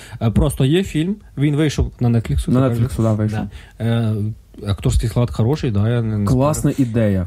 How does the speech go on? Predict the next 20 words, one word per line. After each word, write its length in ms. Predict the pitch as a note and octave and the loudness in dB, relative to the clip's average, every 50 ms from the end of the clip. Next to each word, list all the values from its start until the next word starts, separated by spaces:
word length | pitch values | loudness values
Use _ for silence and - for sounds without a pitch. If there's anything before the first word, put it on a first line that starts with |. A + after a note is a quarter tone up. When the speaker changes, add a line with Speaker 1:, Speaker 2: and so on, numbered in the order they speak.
| - - - | -6 -10 -6
Speaker 2:
класний 460 | - B2 B2 C3+ C#3+ D3+ - C3+ C3 | 0 0 2 2 2 0 0 0 0
акторський 440 | A2+ - - B2+ - A2+ - - A2+ | 0 0 -2 -2 -2 -2 -2 -4 -4
склад, 340 | - - - A2+ G2+ F#2+ - - - - - - - - - - | -4 -2 -2 0 0 0 -2 -4 -14 -20 -20 -20 -20 -20 -16 -6
класна 580 | - A#2+ A#2 A#2+ B2 C3+ D3+ - - - C3 | -2 0 2 2 2 2 0 0 0 0 0
динаміка. 680 | A#2 A2 A#2+ A#2 A#2+ A#2+ A#2+ A2+ G#2 G2+ F#2+ - - - - - - | 0 0 0 0 2 2 2 2 2 2 0 -2 -6 -12 -16 -16 -4
Тебе 520 | - B2+ C3 B2+ A2+ A2 B2+ C#3 D#3 E3+ C3+ A2 | 0 0 0 0 0 0 0 2 2 2 0 0
Speaker 1:
Ну, 60 | A#2 | 2
є 120 | C#3+ D#3+ | 2 2
недосказаність. 680 | D#3 D#3 D3 C#3 - - G#2+ F#2+ F2+ F2+ F#2 F#2 - - | 2 2 0 0 0 -2 -2 -2 -2 -2 -4 -6 -8 -10
Speaker 2:
в 20 | - | -6
тебе 320 | - - D3+ D#3+ D#3+ D#3+ | -4 0 0 0 0 0
буде 260 | C#3 D3 E3 C#3+ C#3 | 2 2 2 2 0
завжди 340 | A#2 G#2+ C#3 D#3 C#3+ C#3 C3+ | 0 0 0 0 0 0 -2
ти 100 | - C3 | -2 -2
такий: 240 | B2 - - G2 - | -2 -2 -2 -2 0
«Ну, 140 | - C3+ D3 | 0 0 0
щас, 300 | - - D#3+ A#2 G#2+ - - | 2 2 0 0 -2 -4 -8
щас! 340 | - - - A#2 G#2+ - - - - - | -6 -4 -4 -4 -4 -6 -12 -20 -6 0
О, 400 | - C#3 C#3+ D3 E3 F#3 F3+ G#2+ - - - - - | 2 4 4 6 6 4 4 2 -2 -10 -20 -18 -8
ого. 460 | - A2 A2+ A#2+ A#2+ D#3 D3+ B2+ F#2+ | -4 -2 0 2 2 2 2 0 0